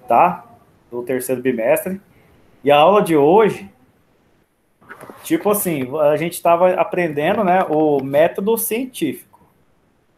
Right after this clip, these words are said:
Aí agora nós vamos aprender o método de engenharia.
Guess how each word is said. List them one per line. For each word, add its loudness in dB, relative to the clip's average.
Aí -6
agora 2
nós -4
vamos -4
aprender -4
o -6
método -2
de -2
engenharia. -2